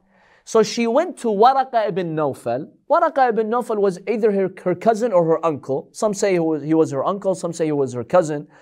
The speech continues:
Waraqa, Waraqa ibn Nawfal was a sage, he was a wise man. So she went to him and she told him, "Explain to me, what does this dream mean?" He said, "This dream means that you'll marry someone very special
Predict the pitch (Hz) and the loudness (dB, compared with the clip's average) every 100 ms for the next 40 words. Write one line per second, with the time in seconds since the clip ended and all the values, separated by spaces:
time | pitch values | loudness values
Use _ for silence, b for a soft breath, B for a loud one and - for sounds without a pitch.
0 | b b b 240 339 330 277 220 214 254 | b b b 4 4 2 -2 -4 0 0
1 | 254 247 214 208 220 220 185 160 160 156 | 0 -2 -2 -2 -2 -2 -2 0 -2 -2
2 | - 170 185 156 156 147 147 143 143 123 | -2 -2 -2 -2 -2 0 2 2 0 -2
3 | 139 156 220 - b - 185 185 226 269 | -4 -4 -6 -12 b -6 -4 0 2 0
4 | 190 156 131 117 - b b 175 170 202 | -2 -10 -8 -10 -14 b b -8 -6 -2
5 | 226 214 220 202 175 - 220 202 180 143 | 0 0 -4 -8 -10 -6 -4 -4 -4 -4
6 | 147 185 175 160 131 120 156 139 127 104 | 0 0 0 -4 -8 -6 -6 -6 -8 -10
7 | 92 _ _ _ _ _ _ _ _ _ | -14 _ _ _ _ _ _ _ _ _
8 | _ 196 285 - 226 208 151 190 294 - | _ 0 0 2 2 2 0 -4 -4 -6
9 | 143 185 185 165 165 b b b 156 175 | -4 -2 -2 -4 -8 b b b -2 0
10 | 170 156 165 175 160 165 214 208 190 175 | 2 0 0 -2 -2 0 0 0 -2 -6
11 | - 190 202 202 180 143 175 160 143 - | -4 -4 0 -2 0 2 2 2 -2 -6
12 | 170 180 220 226 226 | -6 -4 -4 -4 -6